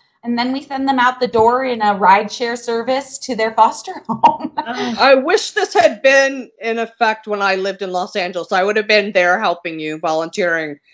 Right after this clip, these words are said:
Speaker 2: because I also used to do some volunteer work with the Found Animals Foundation.
Speaker 1: Oh, great. We
Speaker 2: And
Speaker 1: found animals.
Speaker 2: Oh, they're great, but I had to, you know, go to some events at the shelters,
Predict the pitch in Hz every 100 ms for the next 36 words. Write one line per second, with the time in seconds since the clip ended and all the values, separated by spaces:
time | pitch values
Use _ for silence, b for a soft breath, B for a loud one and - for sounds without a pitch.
0 | _ - 214 247 208 208 190 190 _ 330
1 | 349 254 277 285 247 233 202 190 208 185
2 | 175 175 180 - 196 185 180 170 - 180
3 | 180 - 160 156 156 _ 190 170 170 175
4 | 170 170 - 156 147 147 147 - 139 156
5 | _ 233 277 262 254 277 190 185 180 180
6 | _ _ 214 208 190 180 170 156 226 226
7 | 240 269 269 233 269 254 180 - 196 196
8 | 240 254 247 247 226 - _ 208 190 180
9 | 190 196 214 202 185 165 196 277 190 196
10 | - - - - _ _ _ _ 240 254
11 | 262 214 - 254 277 277 196 165 180 196
12 | -